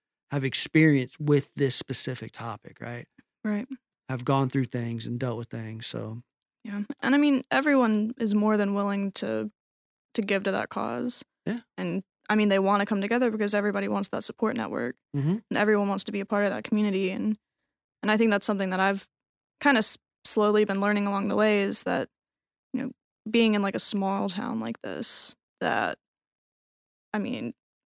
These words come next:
Speaker 2: it's, like, a really small world. I mean, you figure it
Speaker 1: Yeah.
Speaker 2: out every day. Like, you talk to somebody who's like, "Oh, well, I heard about that," or whatever. Like, I can go to a restaurant and meet somebody now, and if recovery comes up, and then I tell them what I've been doing, they're like, "Oh, you know Steve." And I'm like, "Well,
Speaker 1: <laughs>
Speaker 2: yes,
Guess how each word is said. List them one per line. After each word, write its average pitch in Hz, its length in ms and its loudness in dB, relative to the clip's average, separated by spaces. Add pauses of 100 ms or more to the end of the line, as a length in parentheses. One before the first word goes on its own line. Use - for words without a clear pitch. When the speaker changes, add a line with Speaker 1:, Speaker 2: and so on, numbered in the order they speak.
(160)
Speaker 2:
it's, - 120 -8
like, 254 120 -4
a 240 80 2
really 254 200 4
small 233 320 4
world. 214 320 2
I 208 40 -2
mean, 202 120 0
you 202 120 0
figure 226 240 4
it 226 60 8
Speaker 1:
Yeah. 226 80 6
Speaker 2:
out 220 80 4
every 208 180 2
day. 220 220 4
Like, 196 180 -2
you 202 180 -2
talk 226 220 2
to 214 80 0
somebody 220 260 4
who's 208 160 0
like, 208 140 -4
"Oh, 220 180 4
well, 202 120 0
I 220 100 4
heard 226 160 2
about 208 220 0
that," 226 300 4
or 202 120 0
whatever. 214 420 2
Like, 113 260 -2 (440)
I 233 60 4
can 233 60 6
go 214 120 6
to 202 60 4
a 202 60 4
restaurant 214 540 4
and 202 80 0
meet 220 160 2
somebody 202 560 2 (220)
now, 214 500 4 (460)
and 190 600 0
if - 240 -2 (140)
recovery 220 380 4
comes 208 260 2
up, 247 300 4 (160)
and 202 120 -4
then 196 120 0
I 208 80 2
tell 220 180 2
them 208 100 2
what 202 120 0
I've 233 120 4
been 233 120 4
doing, 202 160 0
they're 202 100 2
like, 208 240 0
"Oh, 226 260 6
you 220 160 4
know 214 140 4
Steve." 247 480 4
And 202 100 2
I'm 214 100 4
like, 277 260 4
"Well, 240 180 8
Speaker 1:
<laughs> - 20 10
Speaker 2:
yes, 269 520 6